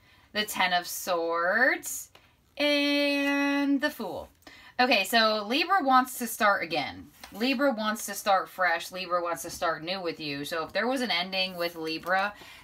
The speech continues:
Ten of Swords, Libra is very, very interested in starting over with the Fool. They want a new beginning. They want a fresh start. They want to see if this can go somewhere now. Can you two come back into balance is the question. That's what Libra wants to know.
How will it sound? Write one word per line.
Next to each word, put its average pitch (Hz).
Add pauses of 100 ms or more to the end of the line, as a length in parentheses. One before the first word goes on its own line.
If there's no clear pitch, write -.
Ten 190
of 165
Swords, 180 (260)
Libra 208
is 165
very, 208
very 175
interested 180
in 160
starting 160 (100)
over 160 (120)
with 151
the 160
Fool. 139 (320)
They 180
want 208
a 220
new 208
beginning. 180
They 165
want 175
a 180
fresh 175
start. 165
They 165
want 160
to -
see 165
if 151
this 156
can 156
go 147
somewhere 151
now. 156 (260)
Can 220
you 214
two 208
come 196
back 175
into 165
balance 156
is 156
the 151
question. 151 (240)
That's 180
what 180
Libra 165
wants 156
to 170
know. 156